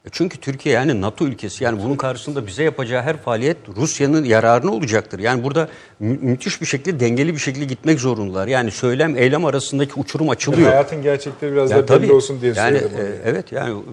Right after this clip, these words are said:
Speaker 1: burada karşıda Rusya var. Yani Rusya'da olan yaptırımlar var bir sürü.
Speaker 2: Bir tabii bütün bu tartışmaların F otuz beşler, S dört yüz Sahir, beşinci madde neyse onlar, işte M G K açıklaması,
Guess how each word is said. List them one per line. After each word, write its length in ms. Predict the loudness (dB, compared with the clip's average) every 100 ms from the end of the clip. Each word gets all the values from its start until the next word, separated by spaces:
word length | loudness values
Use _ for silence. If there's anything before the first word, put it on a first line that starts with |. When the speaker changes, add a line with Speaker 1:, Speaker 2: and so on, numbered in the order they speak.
| -8
Speaker 1:
burada 200 | -6 -4
karşıda 480 | -4 -4 -4 -4
Rusya 360 | -2 -4 -2 0
var. 120 | 0
Yani 280 | -2 -6 -6
Rusya'da 340 | -6 -4 0
olan 160 | 2 2
yaptırımlar 580 | 2 2 0 -4 -4 -2
var 260 | -2 -6
bir 60 | -2
sürü. 140 | 0
Speaker 2:
Bir 60 | 4
tabii 340 | 6 6 4
bütün 280 | -4 -4 -2
bu 60 | -2
tartışmaların 760 | 4 2 2 -6 -6 -4 -4
F 100 | -6
otuz 240 | -8 -8 -6
beşler, 360 | -4 -4 -4
S 120 | -4 -6
dört 160 | -6
yüz 80 | -6
Sahir, 500 | -2 2 2 2 -2
beşinci 340 | -4 -4 -6
madde 540 | -2 -4 -4 -6 -6 -2
neyse 340 | -2 -2 -6
onlar, 400 | -6 -6 -8 -8 -10
işte 200 | -10 -10 -10 -16 _ _
M 120 | -2 2
G 200 | 4 4
K 240 | 2 0 -2
açıklaması, 920 | -10 -8 -6 -6 -6 -6 -4 -4